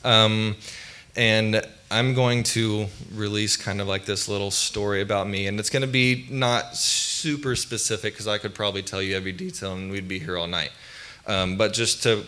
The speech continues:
protect the environment, um, and protect the people involved in that,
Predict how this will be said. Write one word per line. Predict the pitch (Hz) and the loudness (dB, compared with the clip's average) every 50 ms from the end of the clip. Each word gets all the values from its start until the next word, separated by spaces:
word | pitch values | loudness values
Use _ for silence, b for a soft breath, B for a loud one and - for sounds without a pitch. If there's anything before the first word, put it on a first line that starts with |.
| - - | -6 -4
protect | - - 117 107 95 - - - 113 110 104 - - - - 107 98 | -2 0 0 0 -2 -2 0 2 2 2 2 0 -2 -6 -6 -6 -4
the | 104 107 107 107 110 - | -2 0 0 0 0 -2
environment, | 104 101 101 98 101 98 101 101 104 101 98 101 101 - B B B B B B B B | -2 -4 -4 -2 -2 0 0 0 0 -2 -2 -2 -4 -4 B B B B B B B B
um, | - 101 98 95 95 92 - | -4 -2 -2 -2 -2 -4 -4
and | 95 95 95 | -6 -6 -6
protect | - - 92 - - 95 92 92 - - - - - - - - - - - - - | -6 -8 -8 -4 -2 -2 -2 -2 -2 -6 -6 -6 -8 -12 -16 -20 -20 -20 -20 -14 -12
the | - 95 | -10 -8
people | - 98 92 - 101 98 95 | -6 -8 -6 -6 -6 -6 -6
involved | 95 95 90 92 90 87 90 92 98 104 107 - - | -6 -6 -4 -4 -4 -4 -4 -6 -10 -12 -14 -12 -8
in | 98 90 92 | -6 -4 -4
that, | 92 104 127 - | -4 -4 -4 -6